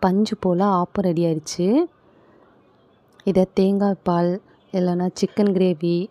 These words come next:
இப்படி எந்த இதுனாலும் வச்சு இது சாப்பிட்டா செம அருமையா இருக்கும்.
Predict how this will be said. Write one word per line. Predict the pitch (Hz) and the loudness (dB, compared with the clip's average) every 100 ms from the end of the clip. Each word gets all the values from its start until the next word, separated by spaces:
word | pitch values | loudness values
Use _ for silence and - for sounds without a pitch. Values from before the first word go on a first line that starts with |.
| _ | _
இப்படி | 175 185 180 | -6 -4 -2
எந்த | 180 202 | 0 0
இதுனாலும் | 208 202 202 202 | 2 0 0 -2
வச்சு | - 190 | -4 -4
இது | 196 - | -4 -2
சாப்பிட்டா | 165 - 190 226 - | -4 -2 -4 -4 -4
செம | 160 180 185 | -4 -2 -2
அருமையா | 175 185 190 196 175 | 0 2 2 2 0
இருக்கும். | - 165 190 | -2 -2 0